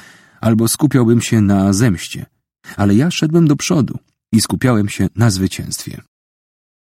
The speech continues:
Było jasne, że nie ma takiej przestrzeni, w której panowie mogli usiąść i przegadać wzajemne pretensje. Niech zatem ta książka będzie próbą stworzenia gorszej wersji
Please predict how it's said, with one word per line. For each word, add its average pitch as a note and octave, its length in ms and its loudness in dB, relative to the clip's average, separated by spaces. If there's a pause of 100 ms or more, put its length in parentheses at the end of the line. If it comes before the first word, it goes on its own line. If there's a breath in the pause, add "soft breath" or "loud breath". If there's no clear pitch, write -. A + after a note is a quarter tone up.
(100)
Było B2 260 4
jasne, F#2+ 500 0
że F2+ 240 2
nie F#2 260 4
ma D2 160 -8
takiej - 320 -14
przestrzeni, - 640 -2 (500 loud breath)
w - 100 -14
której G2 280 2
panowie G2 420 2
mogli F2+ 400 2
usiąść G2 680 0
i B2+ 80 0
przegadać D#2+ 720 -4
wzajemne E2+ 560 -2
pretensje. - 640 -6 (960)
Niech C3 280 4
zatem C#3 360 0
ta C3 160 -4
książka - 640 -4
będzie F#2 360 0
próbą F#2 360 0
stworzenia F#2+ 680 0
gorszej G#2 540 0
wersji F#2+ 460 -2